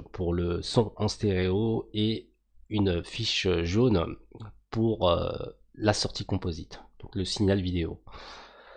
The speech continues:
Qu'est-ce qu'on a d'autre ? On a aussi, euh, la prise pour l'adaptateur secteur, hein, c'est du neuf volts, euh, un virgule deux ampères, il me semble.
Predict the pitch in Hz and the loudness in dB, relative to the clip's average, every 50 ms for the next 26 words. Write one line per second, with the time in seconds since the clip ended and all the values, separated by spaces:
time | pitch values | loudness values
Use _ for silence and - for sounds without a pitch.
0 | - - _ _ _ _ _ _ _ _ - - 175 165 - - 170 156 151 151 | -20 -20 _ _ _ _ _ _ _ _ 6 8 8 8 8 8 10 10 10 10
1 | 143 156 156 151 - - 127 117 113 117 113 117 117 - - - 117 113 120 113 | 10 10 8 6 6 8 8 10 10 10 8 6 4 2 -4 -4 -2 2 4 4
2 | 101 90 85 82 82 82 82 82 82 - - - - - - _ _ _ - - | 4 4 4 4 2 2 2 0 0 -2 -4 -6 -8 -12 -16 _ _ _ -20 -12
3 | _ - - - - 104 107 104 - - 127 123 - - - - 92 87 - - | _ -6 -4 2 6 6 6 8 6 4 2 2 2 -2 -2 -2 -2 -2 -2 -6
4 | - 104 104 101 87 107 - - - 110 - - - 117 107 101 - - 104 87 | 0 2 2 4 4 2 2 4 2 2 2 4 2 2 2 2 -2 -2 -2 -2
5 | - - 120 120 117 104 98 104 107 104 - - 92 87 87 90 92 95 98 90 | 0 2 4 4 4 4 4 2 0 -2 -4 -4 -2 0 2 4 4 4 4 4
6 | 85 92 101 104 104 107 - - - _ - 95 90 87 82 80 - - - - | 4 4 4 4 4 4 2 -4 -14 _ -2 0 0 0 0 -2 -6 -8 -14 -18
7 | - - - - - - - - - - - - - - _ _ - - _ _ | -18 -18 -16 -18 -18 -18 -20 -20 -20 -20 -20 -20 -20 -20 _ _ -20 -20 _ _
8 | _ - 143 160 151 143 147 127 127 139 123 127 139 147 139 135 - 104 113 127 | _ 10 10 10 12 10 8 6 6 4 6 8 8 8 8 6 4 6 6 6
9 | 127 - 123 123 135 139 - - - - - - 104 101 104 107 - - 135 131 | 6 6 6 4 4 4 2 -2 -10 -8 -4 0 2 4 4 4 4 4 6 6
10 | 135 117 92 87 - | 8 8 6 4 2